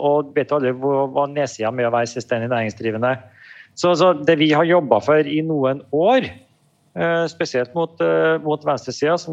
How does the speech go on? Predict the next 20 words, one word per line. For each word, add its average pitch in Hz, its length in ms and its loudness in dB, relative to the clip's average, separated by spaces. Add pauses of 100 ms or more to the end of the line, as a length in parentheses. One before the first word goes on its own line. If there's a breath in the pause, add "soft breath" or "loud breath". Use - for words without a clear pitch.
vi 151 140 -2
s-, - 960 -14 (100)
anser 139 480 0
er 139 80 6
større 127 240 4
sannsynlighet 139 400 0
for 160 80 2
å 147 80 -2
få 160 160 4
gjennomslag 143 320 2
for 180 160 2
det, 214 80 4 (140)
er 147 100 4
å, 147 80 6
å, 147 300 2 (100)
å, - 20 -10 (220)
å 151 80 0
stramme 131 720 2 (160)
inn 151 240 0 (640)
arbeidsgiverbegrepet, 123 1800 0